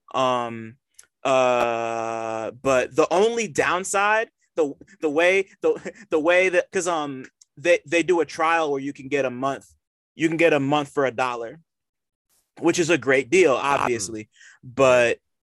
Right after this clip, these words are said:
Speaker 1: what they, but what's in the fine print, they lock you in for two months. So, like, so, like, you, so, like, you get that month for a dollar,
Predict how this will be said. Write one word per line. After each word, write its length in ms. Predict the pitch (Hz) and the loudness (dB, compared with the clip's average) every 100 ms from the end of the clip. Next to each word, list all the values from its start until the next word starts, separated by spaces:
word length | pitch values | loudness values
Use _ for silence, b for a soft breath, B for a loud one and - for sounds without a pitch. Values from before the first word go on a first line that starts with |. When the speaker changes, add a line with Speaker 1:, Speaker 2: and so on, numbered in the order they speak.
| _ 131 131 | _ -20 0
Speaker 1:
what 200 | 170 165 | 2 4
they, 140 | 160 143 | 2 2
but 180 | 165 | -2
what's 160 | 151 160 | 0 -6
in 60 | 151 | -8
the 60 | |
fine 320 | 135 156 147 127 | -4 -2 -2 -4
print, 340 | 147 196 180 _ _ | -6 -6 -6 _ _
they 160 | 139 143 | -4 -2
lock 340 | 135 165 151 | 2 0 0
you 180 | 151 143 | -2 0
in 380 | 160 156 135 123 _ _ _ | 2 0 -4 -12 _ _ _
for 200 | - 147 | -6 -6
two 300 | 131 - 170 | -4 0 2
months. 460 | 139 127 - - - _ | 2 -4 -6 -16 -20 _
So, 200 | - 180 | -6 0
like, 340 | 156 147 131 - | 2 2 0 -4
so, 140 | - 165 | -8 -2
like, 200 | 147 123 | -2 -4
you, 120 | 156 | -8
so, 140 | - 160 | -4 -4
like, 80 | 143 | -4
you 80 | |
get 260 | 139 175 185 | 0 0 2
that 180 | 185 147 | -2 0
month 280 | 156 151 - | -2 -4 -4
for 100 | 135 | -6
a 80 | 113 | -2
dollar, 500 | 139 143 131 117 | -2 -2 -4 -8